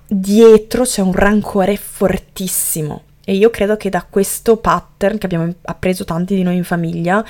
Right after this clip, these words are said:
poi, ehm, è da lì che poi si, si,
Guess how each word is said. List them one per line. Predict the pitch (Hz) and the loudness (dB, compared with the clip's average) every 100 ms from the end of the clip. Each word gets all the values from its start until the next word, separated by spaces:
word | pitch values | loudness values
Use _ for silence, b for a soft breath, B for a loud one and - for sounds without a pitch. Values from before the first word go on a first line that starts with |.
| B B - | B B -2
poi, | - 180 180 208 | 4 4 4 2
ehm, | 208 202 185 190 - - - - - | 0 0 0 -2 -6 -10 -12 -16 -6
è | 190 | -2
da | 175 | 0
lì | - | -2
che | 185 | -2
poi | 170 160 | -2 -4
si, | - - 170 | -4 -6 -6
si, | - - | -8 -10